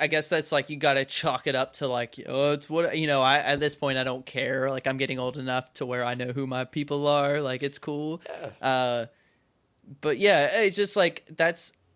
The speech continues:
Speaker 1: we, we have, we can have a whole other conversation on, like, how friends influence your perception on people. Like, that's, I mean, that's
Speaker 2: Oh my gosh. I, uh,
Speaker 1: that
Speaker 2: sorry, sorry, sorry. I just had, like, a random memory of, of,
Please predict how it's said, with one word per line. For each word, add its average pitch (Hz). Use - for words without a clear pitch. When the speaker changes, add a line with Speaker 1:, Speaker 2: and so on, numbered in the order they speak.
Speaker 1:
we, 165
we 165
have, 190
we 175
can 196
have 165
a 143
whole 147
other 143
conversation 123
on, 117
like, 117
how 120
friends 120
influence 117
your 117
perception 120
on 113
people. 87
Like, 139
that's, 151
I 143
mean, 139
that's 135
Speaker 2:
Oh 147
my 110
gosh. 104
I, 131
uh, -
Speaker 1:
that 147
Speaker 2:
sorry, 113
sorry, 104
sorry. -
I 113
just 123
had, 107
like, 104
a 104
random 104
memory 98
of, 98
of, 98